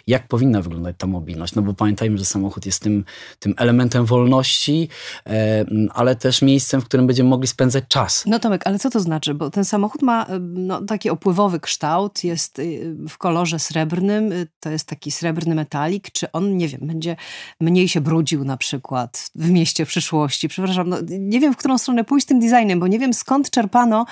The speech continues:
Speaker 2: inspirację, jeśli chodzi o, o konstruktor-, y, o ko-, skąd konstruktorzy czerpali inspirację?
Speaker 1: E, przede wszystkim, e, m, pierwszą rzeczą, która, która przywodzi na myśl w tym samochodzie, jest ilość miejsca w środku. Stąd,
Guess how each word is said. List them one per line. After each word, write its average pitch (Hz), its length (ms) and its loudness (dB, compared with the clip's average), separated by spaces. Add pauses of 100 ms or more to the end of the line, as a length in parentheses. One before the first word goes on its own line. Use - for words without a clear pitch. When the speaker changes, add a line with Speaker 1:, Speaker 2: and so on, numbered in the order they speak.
(200)
Speaker 2:
inspirację, 233 680 2
jeśli 143 200 -6
chodzi 160 320 -2
o, 160 240 0
o 165 80 -4
konstruktor-, 160 640 -4
y, 160 240 -2
o 165 60 -6
ko-, 180 180 -4 (180)
skąd 277 260 0
konstruktorzy 226 580 0
czerpali 208 340 2
inspirację? 170 760 -2 (160)
Speaker 1:
E, 107 120 2
przede 127 220 0
wszystkim, 170 480 2
e, 127 320 4
m, 120 460 2 (120)
pierwszą 135 340 2
rzeczą, 135 280 0
która, 123 560 2
która 120 260 -2
przywodzi 113 440 0
na 110 140 2
myśl 107 220 -2
w - 40 -18
tym 110 140 -2
samochodzie, 113 480 0
jest 110 200 -2
ilość 110 280 0
miejsca 110 520 -2
w - 80 -10
środku. 76 440 -10 (320)
Stąd, 107 560 0